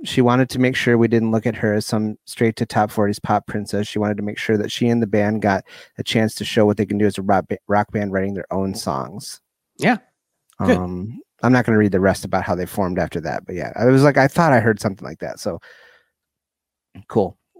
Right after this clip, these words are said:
Speaker 1: Um, your turn.
Speaker 2: Oh, uh,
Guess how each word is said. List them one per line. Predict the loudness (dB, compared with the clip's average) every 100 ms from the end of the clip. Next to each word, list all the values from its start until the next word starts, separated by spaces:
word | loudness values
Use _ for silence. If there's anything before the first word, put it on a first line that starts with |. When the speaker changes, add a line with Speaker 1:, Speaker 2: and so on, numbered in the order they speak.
| -12
Speaker 1:
Um, | -6 -4 -4 -4 -6 -8 -10 _ _ _ _ -2
your | 0 4
turn. | 2 0 -12 _ _ _ _ 0
Speaker 2:
Oh, | 4 4 2 -4 -10 -14 -14 -8 0
uh, | 2 2 0